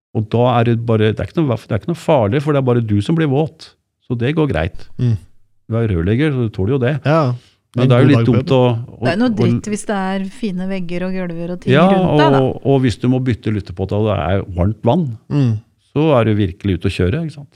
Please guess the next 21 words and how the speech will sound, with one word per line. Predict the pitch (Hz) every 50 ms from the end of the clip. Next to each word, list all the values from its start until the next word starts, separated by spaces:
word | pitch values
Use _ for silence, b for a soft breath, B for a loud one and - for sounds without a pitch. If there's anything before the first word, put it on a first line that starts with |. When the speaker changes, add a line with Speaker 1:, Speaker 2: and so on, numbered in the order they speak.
| _ -
Speaker 1:
For | 113
det, | 104 104 101 202 107 104 110
da | 120 120
sliter | 117 - - 92 90 90 - -
du | 160 143 127 120 113 - - -
ordentlig. | 107 95 95 - - 190 - _ _ _ -
Speaker 2:
Mm. | 143 139 131 117 107 104 - _ _ _ -
Speaker 3:
Og | 220
så | 254 -
indikerer | 240 226 214 214 226 - - 226 208 190 185 180
det | 185 202
jo | 226 240
på | 240 - 277
en | 262 254
måte | 214 175 180 - _ _ - 202 202 208 - -
at | - - 208 - - - -
det | - -
er | 190 208 190 160 165 170 - 185
et | 180 - -
problem | - - 202 190 190 185 175 170 170 175 190 208 208 202 190 180
med | 175 175 180 180 185 190 196 202 208 233